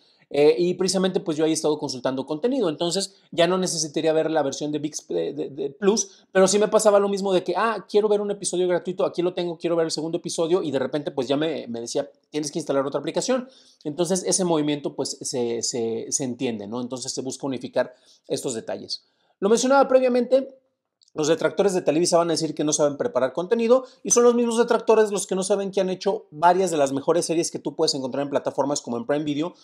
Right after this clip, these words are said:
Un extraño enemigo, gran calidad de producción. Muchos dicen que ni parece de Televisa, pero, oh sorpresa, es el tipo de calidad de producción que ellos ofrecen y que, pues, también han estado vendiendo a otros distribuidores, ¿no? Ahora bien,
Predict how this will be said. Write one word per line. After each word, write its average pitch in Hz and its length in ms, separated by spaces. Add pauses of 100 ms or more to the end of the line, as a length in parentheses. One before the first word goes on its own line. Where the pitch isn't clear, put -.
(180)
Un 208 160
extraño 202 300
enemigo, 190 420
gran 160 240
calidad 156 300
de 147 80
producción. 151 460
Muchos 165 260
dicen 156 200
que 135 80
ni 127 100
parece 139 280
de 127 60
Televisa, 131 500
pero, 151 160
oh 151 60
sorpresa, 156 480 (220)
es 147 120
el 165 80
tipo 165 240
de 143 80
calidad 139 300
de 175 80
producción 151 400
que 165 80
ellos 156 160
ofrecen 165 340
y 160 80
que, 143 100
pues, 123 140
también 131 240
han 143 80
estado 139 320
vendiendo 135 460 (240)
a 127 100
otros 139 320
distribuidores, 107 640
¿no? 165 180 (720)
Ahora 247 160
bien, 196 240